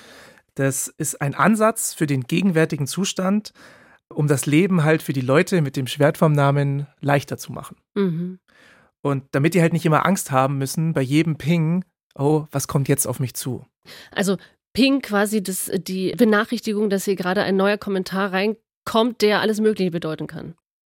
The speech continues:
Speaker 2: Also Moritz, du hast ja irgendwie ihm jetzt, sag ich mal, ein bisschen länger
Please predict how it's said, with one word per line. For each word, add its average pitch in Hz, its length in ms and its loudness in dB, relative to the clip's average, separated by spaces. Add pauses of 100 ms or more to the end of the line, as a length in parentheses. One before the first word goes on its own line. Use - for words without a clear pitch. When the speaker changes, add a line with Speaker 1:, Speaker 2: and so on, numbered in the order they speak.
(200)
Speaker 2:
Also 202 160 -4
Moritz, 233 280 2
du 214 100 0
hast 240 220 -4
ja 240 80 4
irgendwie 226 340 0
ihm 214 160 0
jetzt, - 320 4 (180)
sag 214 120 0
ich 220 60 2
mal, 214 100 2
ein 202 100 2
bisschen 214 240 0
länger 233 520 2